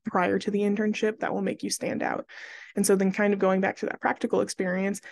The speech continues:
paid or non-paid, um, clinical, food service, customer service, or management experience. Now, this could, you know, be a dietary aide in a hospital, volunteering in a hospital, working at a restaurant, being a manager in a restaurant, customer service in a restaurant, just kind of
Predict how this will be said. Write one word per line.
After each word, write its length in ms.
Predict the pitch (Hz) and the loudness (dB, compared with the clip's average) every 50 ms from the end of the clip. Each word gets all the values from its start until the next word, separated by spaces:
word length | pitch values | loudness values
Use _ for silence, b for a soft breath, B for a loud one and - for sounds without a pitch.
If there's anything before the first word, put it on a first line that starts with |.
| B B B | B B B
paid 300 | _ - 233 220 220 220 | _ 2 6 6 6 6
or 260 | - - 202 202 208 220 | 6 4 4 4 6 6
non-paid, 880 | 214 202 190 190 190 196 202 196 - 202 190 185 180 180 185 190 - - _ _ _ _ _ _ | 6 4 4 2 2 0 0 -2 -2 -2 0 2 2 2 0 -2 -4 -12 _ _ _ _ _ _
um, 400 | - 196 196 190 185 185 190 202 196 - | 0 2 2 2 2 0 -2 -4 -6 -8
clinical, 440 | - - 226 214 214 214 214 214 208 | -2 2 4 4 4 4 4 4 2
food 300 | 202 - - 196 196 190 | 2 2 -2 -4 -4 -2
service, 400 | - 208 196 190 190 196 190 - | -2 -2 -2 0 0 0 0 0
customer 380 | - - 202 185 - 202 196 196 | -2 -4 -6 -6 -4 -4 -6 -6
service, 400 | - - 190 190 185 190 190 - | -2 0 -2 0 0 -2 -4 -2
or 80 | 185 | -2
management 520 | 180 180 185 185 185 185 185 - 190 185 - | -2 0 0 2 2 0 0 -2 -2 -4 -2
experience. 640 | - 226 - - - - - 113 - - - - - | -4 -4 -6 -6 -6 -4 -4 -4 -4 -4 -4 -4 -2
Now, 120 | 202 180 | -4 -2
this 160 | 180 - 190 - | 0 -2 -2 0
could, 180 | - 208 175 | -2 -2 -2
you 60 | 202 | 0
know, 140 | 190 185 185 | -2 -2 -2
be 140 | 190 190 190 | -2 0 -2
a 40 | 185 | 0
dietary 560 | 190 - - - - - - 196 185 - - - | 0 -2 -2 -2 -4 -4 -4 -2 -2 -2 -4 0
aide 260 | - 220 220 220 220 | 2 4 4 4 4
in 100 | 214 208 | 4 2
a 40 | 208 | 2
hospital, 580 | 202 233 240 240 226 - - 196 - 71 - B B B B B B B _ | 2 4 2 2 2 0 -2 -2 -2 -2 -4 B B B B B B B _
volunteering 600 | 170 170 185 196 202 - 254 262 262 247 226 208 | 0 0 2 2 2 4 6 6 8 8 6 4
in 80 | 185 | 2
a 60 | 180 | 0
hospital, 580 | 190 - - - - - - - - 69 - B B B B B B B _ | -2 -2 -4 -2 -2 -2 -2 -2 -2 -2 -4 B B B B B B B _
working 340 | - 214 208 - - 202 202 | -2 -2 -2 2 2 4 6
at 80 | 208 220 | 6 6
a 40 | |
restaurant, 600 | 214 220 247 262 - - - - - 135 - - B B B B B _ | 6 4 4 2 0 -2 -2 -2 -2 -2 -4 -6 B B B B B _
being 220 | - 185 180 190 | 0 2 4 4
a 40 | 202 | 4
manager 460 | 214 220 233 254 254 247 220 208 196 | 6 6 6 8 6 6 6 4 2
in 60 | 190 190 | 0 0
a 60 | - | 0
restaurant, 520 | - - 226 - - - - - - - - _ _ _ - | -2 -2 -4 -6 -6 -6 -6 -6 -6 -8 -10 _ _ _ -6
customer 420 | - 165 - - - 196 202 202 | -6 -6 -4 -4 -2 0 0 0
service 440 | 196 - 233 247 262 247 247 247 233 | 2 4 6 6 6 6 6 4 4
in 80 | 202 | 0
a 60 | 196 - | 0 -2
restaurant, 520 | - 110 - - - - - - - - | -2 -4 -4 -8 -8 -8 -6 -6 -6 0
just 220 | 226 220 208 202 | 4 4 4 4
kind 200 | - - 220 214 | 4 4 6 6
of 80 | 208 202 | 6 6